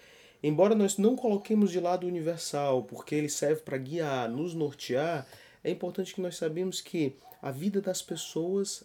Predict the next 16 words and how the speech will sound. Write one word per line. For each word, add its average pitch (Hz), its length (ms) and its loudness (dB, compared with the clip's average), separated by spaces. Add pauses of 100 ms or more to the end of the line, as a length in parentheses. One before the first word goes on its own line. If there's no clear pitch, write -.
(120)
a 139 100 -8
vida 175 480 -10
de 156 140 -12
cada 185 320 -10
pessoa 170 640 -6
é 139 120 -4
muito 156 340 -4
singular. 135 580 -6 (640)
Quando 196 160 2
nós 180 220 2
damos 190 320 2
um 180 60 -2
remédio 151 460 2
paracetamol 185 800 0
pra 185 160 0
enxaqueca 143 760 -4